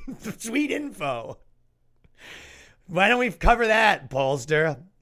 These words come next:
These fucking pollsters. They never fucking pay attention to the good demographics, do they?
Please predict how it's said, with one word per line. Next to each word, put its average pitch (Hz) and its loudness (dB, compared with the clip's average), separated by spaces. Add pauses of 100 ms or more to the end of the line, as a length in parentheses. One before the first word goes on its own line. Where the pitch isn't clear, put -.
(120)
These 156 -8
fucking 151 -6
pollsters. 117 -8
They 175 0
never 202 0
fucking 139 -6
pay 131 -6
attention 120 -8
to 120 -12
the 117 -8
good 110 -10
demographics, 104 -8
do 117 -4
they? 98 -4